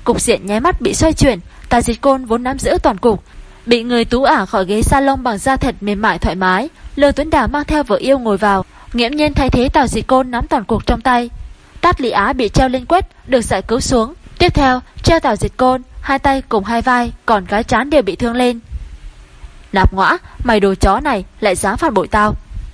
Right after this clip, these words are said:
Tào Dịch Côn bị treo ngược ở đó, chị ấm lên với Nạp Ngõa vẫn tín nhiệm mình nhất. "Mày cho rằng trợ giúp Lương Tuấn Đào ngầm tính toán với tao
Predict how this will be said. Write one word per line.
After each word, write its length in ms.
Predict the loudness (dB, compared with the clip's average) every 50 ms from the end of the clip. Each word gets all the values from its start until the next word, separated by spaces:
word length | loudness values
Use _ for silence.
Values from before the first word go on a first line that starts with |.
| -20 -20 -20 -20 -20 -20 -20 -20 -18 0
Tào 140 | 2 2 2
Dịch 220 | 2 -2 -6 -2
Côn 180 | 0 0 0 0
bị 100 | -2 -4
treo 200 | 0 0 0 0
ngược 180 | 0 -2 -4 -2
ở 140 | -2 -2
đó, 300 | 2 4 4 4 4 2 0 -6 -14 -6 -2 0
chị 80 | 2 2
ấm 180 | 2 0 0
lên 220 | 0 0 -2 0 0
với 120 | 0 0
Nạp 200 | 0 0 -2 0
Ngõa 260 | 0 0 0 0 -2 -4 0
vẫn 160 | 0 0 2
tín 200 | 2 -4 -2 -2
nhiệm 200 | 0 -2 -2 0
mình 160 | -2 -2 0 0
nhất. 160 | 0 0 0 -4 -18 -14 -12 -12 -12 -12 -14 -20 -20 -20 -20 -20 -20 -20 -20 -20 -18 -18 -14 -10
"Mày 220 | -2 0 0 0 2
cho 180 | 2 2 2
rằng 240 | 4 2 2 0 -2 -6 -12 -18 -4 0
trợ 140 | 0 2
giúp 180 | 2 2 0 2
Lương 160 | 2 0 0
Tuấn 200 | -2 -4 -2 2
Đào 260 | 2 2 2 2 -2 -8 -14 -12 -4
ngầm 180 | -2 -2 -2 -2
tính 200 | -6 -8 -2 0
toán 180 | 2 0 2
với 120 | 0 -2 0
tao 260 | 2 2 2 0